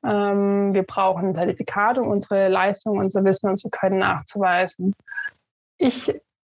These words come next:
stelle mir die These in den Raum, dass wir das nicht brauchen. Dass mir ein Zertifikat eigentlich gar nicht die Kompetenz nachweist. Wir müssen eigentlich aus meiner Sicht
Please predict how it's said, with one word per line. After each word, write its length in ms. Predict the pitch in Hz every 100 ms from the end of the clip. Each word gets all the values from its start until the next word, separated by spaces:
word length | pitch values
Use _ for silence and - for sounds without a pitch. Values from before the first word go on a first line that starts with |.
| 277
stelle 220 | 277 262
mir 160 | 240 240
die 0 |
These 320 | 240 240 233
in 160 | 220 220
den 40 |
Raum, 520 | 214 208 208 208 208 - _ _ _ _ _ _ _ _
dass 160 | 220
wir 80 | 220
das 140 | 180 -
nicht 180 | 285
brauchen. 440 | - - - 196 202 - _ _ _ _ _ _ _ _ _ - -
Dass 200 | - 190
mir 120 | 214 196
ein 80 |
Zertifikat 600 | 190 190 196 - 208 302 -
eigentlich 540 | 254 262 269 262 240 - _ _ _
gar 120 | 214
nicht 220 | 226 226 - _ _ _ _ -
die 100 | 208
Kompetenz 640 | - 208 202 - 190 175 -
nachweist. 720 | 180 - - - - - - _ _ _ - - - - - - _ _ -
Wir 100 | 233
müssen 360 | 247 262 269
eigentlich 460 | - 226 277 277 240
aus 100 | 220
meiner 300 | 233 247 240
Sicht 420 | 226 233 - -